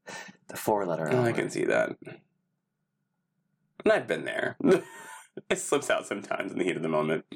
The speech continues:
Speaker 2: All right. Oh, this, okay.
Speaker 1: <laughs> You're like, "Oh, yeah,
Speaker 2: Oh my
Speaker 1: I
Speaker 2: God,
Speaker 1: love
Speaker 2: thank, thank you for
Speaker 1: what
Speaker 2: this
Speaker 1: you're
Speaker 2: person
Speaker 1: doing."
Speaker 2: for doing a one of two and then a two of two.
Speaker 1: Oh,
Speaker 2: So we
Speaker 1: thank
Speaker 2: can see
Speaker 1: you.
Speaker 2: it. They must know that Instagram is stupid as fuck and
Speaker 1: They
Speaker 2: does
Speaker 1: must
Speaker 2: not
Speaker 1: be a regular listener of the show
Speaker 2: Yes,
Speaker 1: to where
Speaker 2: thank
Speaker 1: we
Speaker 2: you
Speaker 1: get
Speaker 2: for this.
Speaker 1: very confused with long stories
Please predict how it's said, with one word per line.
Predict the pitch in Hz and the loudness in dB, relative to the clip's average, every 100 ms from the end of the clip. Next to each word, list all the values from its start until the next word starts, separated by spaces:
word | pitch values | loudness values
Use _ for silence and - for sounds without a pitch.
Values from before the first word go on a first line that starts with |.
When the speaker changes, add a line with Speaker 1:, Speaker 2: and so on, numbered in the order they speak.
| - _ _ _ _ _ _ _ _ _ _ _ _ _ _ _ _ - | -20 _ _ _ _ _ _ _ _ _ _ _ _ _ _ _ _ -4
Speaker 2:
All | 104 | 0
right. | 87 | 2
Oh, | - 101 | 4 4
this, | 98 - | 2 0
okay. | 98 90 78 | -2 -2 0
Speaker 1:
<laughs> | 117 | 4
You're | 170 143 | 6 6
like, | 135 151 | 4 4
"Oh, | 156 | 4
yeah, | 165 285 | 6 6
Speaker 2:
Oh | |
my | 320 320 | 6 6
Speaker 1:
I | |
Speaker 2:
God, | 311 294 | 6 4
Speaker 1:
love | 294 | 4
Speaker 2:
thank, | 277 277 - | 4 2 2
thank | 247 254 | 2 4
you | 294 | 2
for | 269 | 2
Speaker 1:
what | |
Speaker 2:
this | 254 | 2
Speaker 1:
you're | 202 | 2
Speaker 2:
person | 180 180 190 | 2 2 2
Speaker 1:
doing." | 185 | 4
Speaker 2:
for | 190 | 4
doing | 156 170 175 185 | 6 6 6 6
a | 147 131 127 - | 4 4 2 0
one | 139 143 165 170 | 4 6 6 4
of | 160 156 | 0 2
two | 190 185 196 | 6 6 6
and | 147 | 4
then | 147 | 2
a | |
two | 147 156 127 | 2 4 4
of | - | 4
two. | 117 98 | 4 4
Speaker 1:
Oh, | 170 | 4
Speaker 2:
So | 135 | 4
we | 135 | 4
Speaker 1:
thank | 147 | 4
Speaker 2:
can | 135 | 2
see | 123 175 175 | 4 4 4
Speaker 1:
you. | |
Speaker 2:
it. | 165 | 4
They | 151 | 2
must | 160 165 | 4 2
know | 165 165 | 4 2
that | 143 | 2
Instagram | 143 147 143 131 | -2 0 2 0
is | 110 | -2
stupid | - 165 170 165 | 2 4 4 2
as | - | 2
fuck | 160 127 - | 4 4 2
and | 123 | 2
Speaker 1:
They | 113 | 2
Speaker 2:
does | |
Speaker 1:
must | 110 143 | 4 4
Speaker 2:
not | 156 135 | 4 2
Speaker 1:
be | 127 | 0
a | 131 123 107 | -2 -4 2
regular | 117 117 135 135 135 | 2 4 4 6 4
listener | 127 123 - 123 123 | 2 0 4 6 6
of | 123 | 6
the | 143 | 4
show | 147 156 | 4 4
Speaker 2:
Yes, | 170 175 147 95 - - | 6 6 4 2 -2 -2
Speaker 1:
to | - | 2
where | 190 | 4
Speaker 2:
thank | 190 | 4
Speaker 1:
we | 208 | 0
Speaker 2:
you | |
Speaker 1:
get | 185 | 2
Speaker 2:
for | 196 | 4
this. | 185 160 113 90 | 6 6 4 2
Speaker 1:
very | 151 156 143 139 | 6 6 6 2
confused | 143 123 127 117 110 107 | -2 -2 4 6 6 2
with | 110 107 | 0 4
long | 104 107 107 | 6 6 2
stories | - - 139 110 95 98 110 120 | 0 2 4 4 4 4 4 2